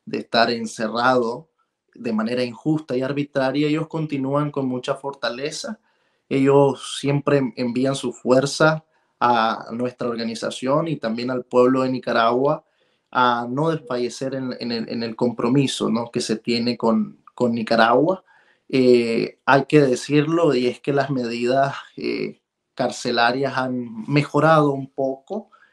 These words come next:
en el aspecto de que por lo menos ya hay más visitas. Eh, las visitas se están haciendo de forma un poco más recurrente, tal y como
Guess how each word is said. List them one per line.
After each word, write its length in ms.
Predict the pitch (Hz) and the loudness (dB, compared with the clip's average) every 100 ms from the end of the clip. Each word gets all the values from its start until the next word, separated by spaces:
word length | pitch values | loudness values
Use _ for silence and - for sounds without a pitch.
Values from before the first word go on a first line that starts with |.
| _ | _
en 140 | 127 | -4
el 100 | 127 | -2
aspecto 720 | 123 - - 127 - - 139 131 | -2 -4 -2 -2 -2 -4 0 0
de 240 | 127 123 | 0 -4
que 280 | - 127 123 | -4 -2 -2
por 140 | 127 120 | -4 -2
lo 100 | 117 | -2
menos 280 | 123 127 120 | -2 -4 0
ya 240 | 123 123 | 0 2
hay 200 | 127 123 | 0 -4
más 220 | 120 117 | -4 -4
visitas. 720 | 120 - 151 147 - 147 160 - _ _ _ _ _ - | -6 -4 -2 -2 0 -4 -4 -14 _ _ _ _ _ -6
Eh, 300 | 120 117 113 | -4 -2 -2
las 160 | 117 113 | 0 -2
visitas 320 | 120 123 127 | -4 -6 -6
se 60 | |
están 180 | 123 127 | -4 -4
haciendo 360 | 120 123 120 117 | -4 -2 -2 -2
de 120 | 113 - | -4 2
forma 560 | 120 123 127 123 - _ _ - | 4 4 4 0 -2 _ _ -6
un 160 | 123 | 0
poco 280 | 131 127 127 | 2 2 2
más 220 | 123 117 | 2 0
recurrente, 1000 | 127 131 - 143 156 139 131 170 170 - _ _ | -2 -2 2 4 4 4 -2 -4 -4 -8 _ _
tal 220 | 123 123 | 4 4
y 60 | 127 | 2
como 380 | 127 120 113 | 0 0 -2